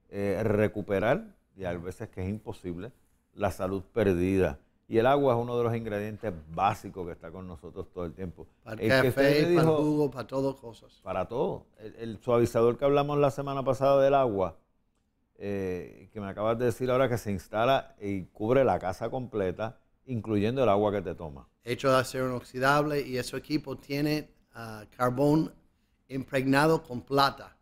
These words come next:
Speaker 2: que purifica el agua de una vez.
Speaker 1: Y eso es,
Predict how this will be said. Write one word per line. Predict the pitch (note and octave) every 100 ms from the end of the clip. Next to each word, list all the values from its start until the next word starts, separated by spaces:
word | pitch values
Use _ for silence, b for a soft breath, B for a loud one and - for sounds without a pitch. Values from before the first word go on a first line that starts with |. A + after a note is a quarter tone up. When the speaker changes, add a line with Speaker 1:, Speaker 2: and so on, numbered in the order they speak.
| _ _ _
Speaker 2:
que | A2+ A2 G#2+ G#2 -
purifica | A#2 G#2 B2 A#2 C3 B2+ A#2 A2+ G#2+
el | G#2+ A2 G#2+
agua | A2 G#2+ G#2+ G2 F#2+ _ _ _ _ A#2
de |
una | A#2 G#2+
vez. | G#2 - - _ _ _ _ _ _ _ _ _
Speaker 1:
Y | F#2+
eso | F#2+ A#2+ A#2+
es, | G#2+